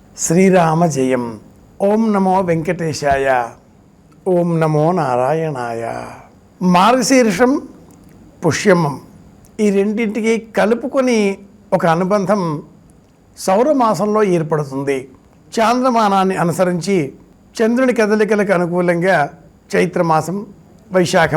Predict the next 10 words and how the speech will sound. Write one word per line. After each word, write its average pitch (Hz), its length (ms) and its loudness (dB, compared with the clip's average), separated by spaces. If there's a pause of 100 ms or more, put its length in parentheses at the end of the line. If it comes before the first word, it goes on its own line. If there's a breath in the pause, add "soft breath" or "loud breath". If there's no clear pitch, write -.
మాసం, 156 300 0 (580)
జ్యేష్ఠ, 196 400 -2 (640)
ఆషాఢ, 175 380 0 (120)
శ్రావణ, 180 380 0 (140)
భాద్రపాదుల 170 640 0 (360)
పేర్లతో 180 500 2 (540)
పిలిచే 175 340 0 (120)
మనం 151 180 0 (520)
సౌరమానంలో 226 880 0 (960)
మేషమాసం, 185 720 0